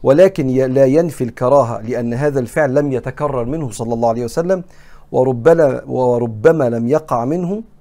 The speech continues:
إلا مرة، ولعله كان مضطراً.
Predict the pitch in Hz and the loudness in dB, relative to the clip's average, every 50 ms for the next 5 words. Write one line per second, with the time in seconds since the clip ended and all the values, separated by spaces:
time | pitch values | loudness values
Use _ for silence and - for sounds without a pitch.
0 | _ - - 202 190 165 147 135 139 165 185 196 185 202 214 202 - - - - | _ -8 -8 -4 0 2 4 4 4 4 2 2 2 0 -2 -4 -4 -12 -14 -4
1 | - 139 135 135 135 156 170 160 143 131 120 120 113 - - 160 175 175 165 143 | 0 2 4 6 6 6 6 4 2 -2 -2 -4 -6 -4 -2 -2 -2 -2 -4 -6
2 | 139 156 156 - _ _ - - 135 123 113 107 101 101 113 120 117 110 110 113 | -8 -8 -10 -12 _ _ -8 -6 -4 -4 -4 -6 -8 -6 -4 -4 -4 -4 -6 -8
3 | 110 | -12